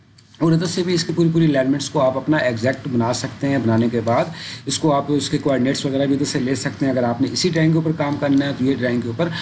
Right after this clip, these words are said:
आप जो, जो से point आप इधर से pick करते जाएंगे, उस pick करने के बाद आप इधर से इस line को select कर रहे हैं और line को select करने के बाद list की command ले लें तो ये सारे coordinates वगैरह इधर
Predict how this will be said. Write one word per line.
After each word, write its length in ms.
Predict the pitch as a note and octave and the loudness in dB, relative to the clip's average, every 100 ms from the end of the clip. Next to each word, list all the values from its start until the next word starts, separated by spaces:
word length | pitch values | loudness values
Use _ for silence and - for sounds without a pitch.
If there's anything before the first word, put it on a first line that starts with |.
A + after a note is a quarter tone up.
| - - | -10 -4
आप 180 | C3+ C#3+ | 0 2
जो, 80 | D3 | 4
जो 140 | D3+ | 4
से 120 | D#3+ D#3+ | 2 2
point 300 | C#3+ C#3+ C#3 | 0 -2 0
आप 160 | C3+ | 0
इधर 100 | C#3 | -2
से 140 | C3+ D3 | -2 -2
pick 220 | D3+ - | -2 -2
करते 260 | C#3+ D3 | -2 -2
जाएंगे, 420 | C3+ C3+ C3+ D3 D3 | 0 2 2 0 -2
उस 320 | - C3 B2+ | -4 -4 -4
pick 200 | - C3 | -4 -2
करने 220 | B2 A#2+ | 0 2
के 80 | A#2 | 0
बाद 320 | A2 C3+ F#3 - - - - | 0 0 -2 -6 -12 -8 -2
आप 140 | C3 | -2
इधर 140 | C#3 C#3+ | 0 -2
से 180 | D3 D#3 | 0 0
इस 180 | C#3+ - | 0 -4
line 280 | C3 B2+ C3 | 0 0 0
को 80 | C#3 | -2
select 280 | C3 C3 | -2 -2
कर 160 | - C3+ | 0 -2
रहे 100 | C#3+ | 0
हैं 60 | C3 | 0
और 80 | |
line 180 | A#2 A2+ | 0 0
को 80 | A#2 | -4
select 260 | - A#2+ A#2 | -2 -2 0
करने 220 | A#2 A#2 | 0 0
के 80 | A#2 | 0
बाद 260 | A#2 A#2+ | -2 -2
list 360 | A2 B2 - - | -2 -2 -4 -8
की 60 | |
command 340 | - C#3+ C#3 C#3+ | -4 -2 2 2
ले 100 | C#3+ | 2
लें 180 | D3 C3+ | 0 0
तो 60 | |
ये 120 | B2+ | -2
सारे 220 | A#2 B2 C3+ | -2 -4 -2
coordinates 500 | C#3 C3 C3+ C#3+ C#3+ | -2 0 0 -2 -4
वगैरह 220 | C3 C#3 | -4 -2
इधर 120 | G3+ | -4